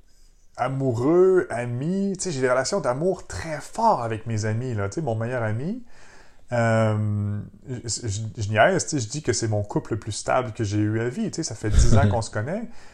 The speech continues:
Speaker 1: puis on a tout fait ensemble, sauf, sauf le sexe, mais, tu sais, on est comme une relation de couple, là, tu sais, puis la fille qui fréquente dans le moment, elle m'en a parlé, elle m'a dit, « C'est vraiment beau, la profondeur de l'amour que vous avez l'un pour l'autre. »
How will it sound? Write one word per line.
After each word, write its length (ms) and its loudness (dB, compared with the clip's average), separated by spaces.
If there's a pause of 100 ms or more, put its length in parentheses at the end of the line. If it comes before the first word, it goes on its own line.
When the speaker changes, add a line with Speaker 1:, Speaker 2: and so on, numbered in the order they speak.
(180)
Speaker 1:
puis 80 -2
on 80 -2
a 80 -4
tout 160 0
fait 220 -2
ensemble, 400 0
sauf, 540 -2
sauf 280 -12
le 80 -10
sexe, 480 -6 (460)
mais, 480 -2 (180)
tu 140 -2
sais, 140 -6 (500)
on 180 -6
est 100 -6
comme 160 0
une 120 -2
relation 400 0
de 60 -6
couple, 340 -2
là, 80 -2
tu 60 -8
sais, 100 -2
puis 100 -10
la 120 -2
fille 380 -2
qui 140 -12
fréquente 560 -4
dans 120 0
le 60 -4
moment, 360 -4 (640)
elle 140 -2
m'en 80 0
a 140 0
parlé, 380 2
elle 120 0
m'a 100 0
dit, « 180 -2
C'est 180 -4
vraiment 560 -6
beau, 520 2 (120)
la 180 -2 (220)
profondeur 760 2
de 100 -2
l'amour 560 -2
que 100 -6
vous 260 -4
avez 220 0
l'un 160 -2
pour 180 -8
l'autre. » 480 -6